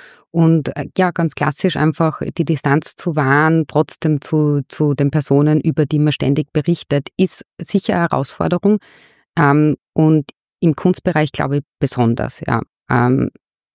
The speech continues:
ja, weil natürlich man will die Einladung haben, man will zur Premiere, man möchte da dabei sein, ähm, und das ist dann oft dann natürlich verbunden, es gibt eine Aftershow-Party oder Veranstaltung, wo man sich einfach zwangsläufig auch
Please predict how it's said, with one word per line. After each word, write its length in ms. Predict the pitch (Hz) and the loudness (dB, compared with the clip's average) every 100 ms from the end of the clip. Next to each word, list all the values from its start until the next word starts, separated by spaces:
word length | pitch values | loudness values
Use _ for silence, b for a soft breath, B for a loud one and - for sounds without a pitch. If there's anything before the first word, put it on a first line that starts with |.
| _ - | _ -10
ja, 160 | 143 - _ | -8 -10 _
weil 160 | 135 143 | 0 2
natürlich 420 | 143 160 151 147 | 2 0 0 0
man 160 | 156 139 | 0 2
will 240 | 170 151 | 2 2
die 180 | 143 160 | -2 -2
Einladung 460 | 147 151 147 147 | 0 0 0 0
haben, 220 | 143 135 143 | 2 2 2
man 100 | 131 | 2
will 120 | 151 | -2
zur 160 | - | -4
Premiere, 680 | - 151 143 131 127 135 135 | -4 0 2 2 0 0 0
man 140 | 143 139 | 2 2
möchte 280 | 143 - 147 | 0 -2 -4
da 220 | 143 135 | -2 -2
dabei 400 | 135 - 131 131 | -4 -2 0 0
sein, 480 | - 135 131 127 131 | 0 0 2 2 2
ähm, 280 | 131 127 127 b b b _ | 2 2 0 b b b _
und 280 | 151 147 131 - | 2 2 0 -6
das 160 | 143 | -4
ist 160 | 160 147 | -2 0
dann 80 | 151 | 0
oft 240 | 143 - | -2 0
dann 60 | 160 | 0
natürlich 320 | 147 156 151 | 2 2 0
verbunden, 500 | - 147 160 160 156 | -2 0 2 4 2
es 220 | 147 - | 0 -2
gibt 200 | 160 - 180 | -6 -4 -2
eine 80 | |
Aftershow-Party 1120 | 156 139 - 151 143 135 143 135 - 143 143 139 | 0 -2 -4 -6 -6 -2 -2 -2 -2 0 2 2
oder 200 | - 147 | -2 -4
Veranstaltung, 760 | 170 - 143 - 143 139 151 | -4 0 0 0 -2 0 0
wo 80 | 143 | 2
man 140 | 151 156 | 2 2
sich 140 | 147 | 0
einfach 260 | 147 160 - | 0 -2 -4
zwangsläufig 680 | - 139 - 147 - 147 | -2 -2 0 -4 -4 -6
auch 180 | 143 143 | -2 0